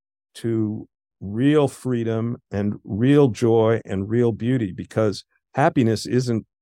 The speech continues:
shopping in some box store and spending money on something that's gonna end up in the landfill. Happiness is frolicking and sauntering in the woods or along the seashore or in the desert or up in the mountains,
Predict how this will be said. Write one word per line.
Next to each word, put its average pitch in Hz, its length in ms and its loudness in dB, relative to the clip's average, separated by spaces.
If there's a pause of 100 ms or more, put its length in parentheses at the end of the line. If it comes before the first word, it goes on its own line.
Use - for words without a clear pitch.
shopping 107 640 0
in 92 160 -2
some 98 380 -2
box 113 380 0
store 95 440 -4
and 90 100 -4
spending 104 540 -2
money 110 340 0
on 92 200 -4
something 104 560 -2
that's 98 120 -4
gonna 95 160 -4
end 98 160 -2
up 98 120 -4
in 95 80 -2
the 87 60 -4
landfill. 101 840 -4 (600)
Happiness 120 680 2
is 107 420 -2 (240)
frolicking 127 880 4
and 101 120 -2
sauntering 123 540 2
in 113 120 -4
the 110 80 -2
woods 107 640 -6
or 95 320 0
along 107 340 2
the 107 60 -2
seashore 98 840 -2
or 107 60 0
in 117 60 -2
the 110 100 -6
desert 98 640 0
or 95 120 -2
up 110 120 -6
in 107 80 -4
the 101 60 -2
mountains, 107 580 -4